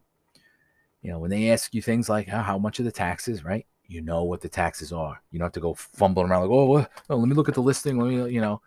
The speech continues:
you don't wanna do that. You wanna know, "Hey, how old's the roof? What are the taxes?" right?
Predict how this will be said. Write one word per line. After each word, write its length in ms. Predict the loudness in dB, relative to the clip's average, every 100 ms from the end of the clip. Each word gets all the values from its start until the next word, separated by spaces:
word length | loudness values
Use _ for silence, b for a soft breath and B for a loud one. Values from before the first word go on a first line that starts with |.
| B B -4
you 80 |
don't 60 | 0
wanna 100 | 0
do 120 | 0
that. 200 | 0 -2 -10 _ _ _
You 80 | 2
wanna 160 | 2
know, 420 | 2 2 2 2 0
"Hey, 300 | -2 -4 -6 _ _ _ _ -4
how 160 | 2 4
old's 220 | 4 0
the 80 | -2
roof? 420 | 0 0 -2 -18 _ _ _ _ _ _ -2
What 140 | 0
are 40 |
the 60 | 0
taxes?" 540 | 0 0 0 -4 -4
right? 200 | -2 -4